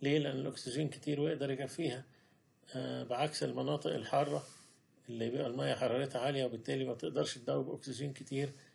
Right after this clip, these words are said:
قد تكون الأسماك اللي فيها ما هياش بنفس الحجم بتاع الأسماك التانية وهكذا.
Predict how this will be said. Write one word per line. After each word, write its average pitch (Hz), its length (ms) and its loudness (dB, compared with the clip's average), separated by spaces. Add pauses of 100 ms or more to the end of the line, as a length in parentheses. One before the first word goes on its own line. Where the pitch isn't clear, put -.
(220)
قد 139 100 4
تكون - 280 0
الأسماك 139 520 -4
اللي 123 120 -2
فيها 135 340 0
ما 123 100 -4
هياش 131 260 0
بنفس 123 320 -4
الحجم 123 380 -4
بتاع 127 380 -2 (440)
الأسماك 131 480 -4
التانية 131 340 -2
وهكذا. 139 560 -2